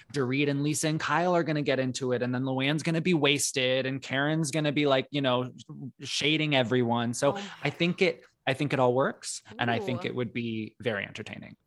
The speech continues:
Speaker 2: That's awesome. That is, ooh, it's giving me good, good juju, let's say.
Speaker 1: Yeah.
Speaker 2: It's good
Speaker 1: Yeah.
Speaker 2: juju, good vibes. I am interested, and I'm, I'm kinda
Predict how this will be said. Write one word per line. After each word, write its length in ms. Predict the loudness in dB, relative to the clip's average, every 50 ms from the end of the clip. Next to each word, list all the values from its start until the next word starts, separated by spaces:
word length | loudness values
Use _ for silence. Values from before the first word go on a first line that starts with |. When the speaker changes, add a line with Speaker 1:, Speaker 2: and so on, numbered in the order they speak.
| -20 -16
Speaker 2:
That's 200 | -16 -14 -14 -14 -12 -8
awesome. 680 | -4 -2 -2 -2 -2 -4 -8 -8 -8 -8 -10 -16 -16 _ 0
That 220 | 2 2 2 4
is, 680 | 2 0 0 0 -2 -4 -6 -8 -8 -10 -10 -12 -16 _ _ _ _ _ _ _ _ _ _ _ _ _ _ _ _ -10 -6
ooh, 460 | -4 -2 -2 -2 -4 -4 -6 -8 -8 -6
it's 200 | -6 -6 -6 -6
giving 300 | -6 -4 -4 -2 -4 -4
me 140 | -4 -6 -6 -6
good, 540 | -4 -2 0 0 0 0 -2 -2 -6 -12 -14 _ _ _ _ _
good 200 | -12 -12 -10 -10
juju, 640 | -8 -8 -8 -8 -8 -6 -6 -4 -4 -4 -6 -8 -10 _ -10
let's 200 | -8 -6 -6 -4
say. 120 | -2 0
Speaker 1:
Yeah. 280 | 2 2 2 0 -2 -6
Speaker 2:
It's 140 | -10 -12 -10
good 240 | -8 -8 -8 -6
Speaker 1:
Yeah. 200 | -4 -2 0 0
Speaker 2:
juju, 200 | 0 -2 -4 -6
good 220 | -6 -6 -6 -4 0
vibes. 560 | 2 2 4 2 2 -2 -4 -8 -8 -8 -8 -12 -18 -20 -20 -20 -6 _ 6
I 420 | 8 10 10 10 8 8 6 2
am 140 | 0 -2 -2 -2
interested, 800 | -2 -2 -2 -4 -4 -6 -4 -2 0 0 2 2 0 0 -4 -8 _ _ -2
and 200 | -2 -2 0 2 4
I'm, 200 | 2 2 2 0 -2
I'm 140 | -2 -2 -2
kinda 540 | -4 0 0 2 4 4 4 4 4 2